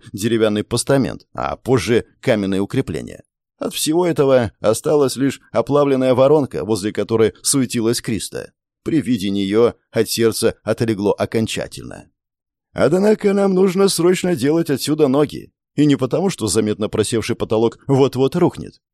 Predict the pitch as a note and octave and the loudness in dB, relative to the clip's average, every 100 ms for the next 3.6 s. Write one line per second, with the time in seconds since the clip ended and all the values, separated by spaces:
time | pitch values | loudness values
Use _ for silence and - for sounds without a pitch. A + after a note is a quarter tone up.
0 | _ - - F3 B2+ D3 F3 - E2+ G2+ | _ -6 -2 0 0 4 2 2 -4 -2
1 | F#2+ A#2 A2 A#2 A#2 G#2+ - A2+ - A2 | 0 0 0 0 -2 -6 -4 -4 0 0
2 | A#2 A2 A2+ G2+ A2+ B2 A2+ A#2 A#2+ B2 | 0 0 -2 0 -2 -2 -6 -2 0 2
3 | C3+ D3+ E3 F3+ B2 | 4 2 2 -2 -2